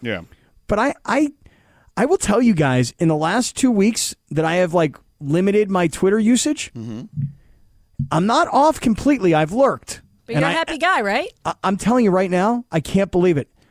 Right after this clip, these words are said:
Speaker 3: Told you.
Speaker 2: I feel like I've got so much more time in my life 'cause I haven't spent my entire day tweeting.
Speaker 3: It's like you're getting part of your life back.
Speaker 2: Yeah. It's been
Speaker 3: When
Speaker 2: great.
Speaker 3: when I, uh, took my social media hiatus, I had a burner account because I kinda need one, like, to prep for the show,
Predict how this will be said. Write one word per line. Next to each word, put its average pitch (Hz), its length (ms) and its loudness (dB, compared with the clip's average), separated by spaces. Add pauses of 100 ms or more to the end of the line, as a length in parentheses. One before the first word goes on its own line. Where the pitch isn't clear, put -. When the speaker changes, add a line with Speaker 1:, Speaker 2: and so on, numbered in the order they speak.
Speaker 3:
Told 190 220 -6
you. 175 60 0
Speaker 2:
I 180 40 2
feel 226 220 0
like 208 160 0
I've 175 100 -2
got 175 160 -2
so 214 220 -2
much 220 200 -2
more 202 140 2
time 185 300 -2
in 165 80 0
my 143 100 0
life 135 340 0 (260)
'cause 180 180 0
I 175 80 0
haven't 185 320 0
spent - 320 -2
my 165 160 0
entire 165 480 0
day 151 200 2
tweeting. 127 380 -2 (480)
Speaker 3:
It's - 100 -20
like 233 140 -8
you're 240 100 -4
getting 247 320 -4
part 220 220 0
of 208 60 -4
your 196 120 -4
life 208 300 -4
back. - 420 -16
Speaker 2:
Yeah. 139 280 0 (640)
It's - 100 -20
been 226 80 2
Speaker 3:
When 196 60 0
Speaker 2:
great. 147 340 -2 (100)
Speaker 3:
when 262 180 -2
I, 294 240 0
uh, 220 320 2
took 226 220 -8
my 214 160 0
social 220 420 -4
media 208 320 -4
hiatus, 190 540 -8 (380)
I 285 140 -2
had 285 200 -2
a 220 40 0
burner 214 300 -2
account 214 300 -4
because 220 220 -4
I 226 60 -4
kinda 339 360 -4
need 226 220 0
one, 269 300 0
like, 226 180 -4
to 196 100 -12
prep - 300 -6
for 262 100 -4
the 208 100 -6
show, 214 440 -4